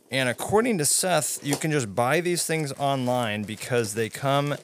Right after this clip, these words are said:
as a kit. Oh, that's cool.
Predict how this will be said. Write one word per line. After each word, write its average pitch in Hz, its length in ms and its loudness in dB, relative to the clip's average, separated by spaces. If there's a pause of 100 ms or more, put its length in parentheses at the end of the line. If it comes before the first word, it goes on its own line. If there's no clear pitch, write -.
(100)
as 117 440 -2
a 110 200 -2 (100)
kit. - 680 -4 (680)
Oh, 95 200 -6
that's 87 200 -10
cool. 87 240 -14